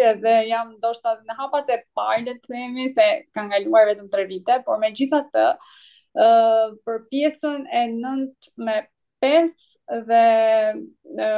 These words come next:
apo sipërmarrjes, do zgjidhja sipërmarrjen, nuk e mendoj dot veten të rri në një vend dhe të kem një orar fiks. Jam mësuar dhe i dua shumë orar fleksibël, të jem gjithkohës në komunikim me njerëz, nuk më pëlqejnë shumë punët standarde,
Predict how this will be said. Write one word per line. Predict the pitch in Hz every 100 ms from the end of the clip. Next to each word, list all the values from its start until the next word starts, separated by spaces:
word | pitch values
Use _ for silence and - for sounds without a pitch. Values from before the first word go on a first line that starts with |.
| 208 208
apo | - 233 240
sipërmarrjes, | 240 214 220 220 254 294 311 311 -
do | 226 220 220
zgjidhja | 220 247 277 262
sipërmarrjen, | 240 226 214 226 262 294
nuk | 262 247
e | 254
mendoj | 233 226 240 233
dot | 240 208
veten | 220 233 233 220
të | 220
rri | 233
në | 240 220
një | 220 202
vend | 208 233 247 254 _ 247 226
dhe | 220 220 220
të | 214
kem | 233 233
një | 233
orar | 233 226 226
fiks. | 247 247 - _ _ - _
Jam | 226 220
mësuar | 220 220 285 294 294 277
dhe | 233
i | 226
dua | 202 262 254
shumë | 247 262 240
orar | 226 233 233
fleksibël, | - 196 - 302 320 302 302 294 - - _ _
të | 233
jem | 240 240 233 226 196
gjithkohës | 247 233 240 240
në | 233 226
komunikim | 220 214 202 226 214
me | 202
njerëz, | 262 285 262 254 240 -
nuk | 262 262
më | 233
pëlqejnë | 233 254 240
shumë | 247 240 233
punët | 233 220 226
standarde, | 214 208 226 220 214 220